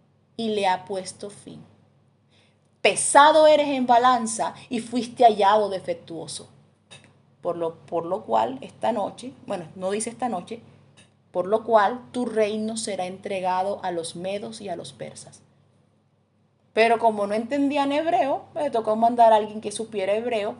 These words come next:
pero que también tenía conocimiento. Y ese era el profeta Daniel, era un anciano en ese tiempo.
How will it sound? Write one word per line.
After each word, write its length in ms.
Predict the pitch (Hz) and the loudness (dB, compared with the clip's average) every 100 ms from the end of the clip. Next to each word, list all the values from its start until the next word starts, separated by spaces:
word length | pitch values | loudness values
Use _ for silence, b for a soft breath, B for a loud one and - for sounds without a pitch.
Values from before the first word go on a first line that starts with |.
| B B | B B
pero 260 | 214 208 196 | 0 0 -2
que 120 | 202 | -4
también 480 | 202 180 180 185 196 | -2 -4 -4 -8 -4
tenía 400 | 208 196 214 202 | -4 -2 -6 -6
conocimiento. 760 | 170 165 - 160 156 143 139 - - _ _ _ _ _ | -10 -10 -12 -12 -12 -14 -18 -20 -20 _ _ _ _ _
Y 100 | 202 | 0
ese 220 | 202 208 | 0 2
era 80 | 208 | 0
el 100 | 208 | 0
profeta 460 | 208 190 170 160 170 | -6 -10 -10 -2 0
Daniel, 360 | 180 202 254 208 | 0 -2 -6 -6
era 120 | 175 | -8
un 80 | 185 | -10
anciano 440 | 185 226 233 233 | -10 -6 -4 -6
en 100 | 190 | -10
ese 180 | 165 - | -14 -16
tiempo. 400 | 151 147 143 | -16 -16 -18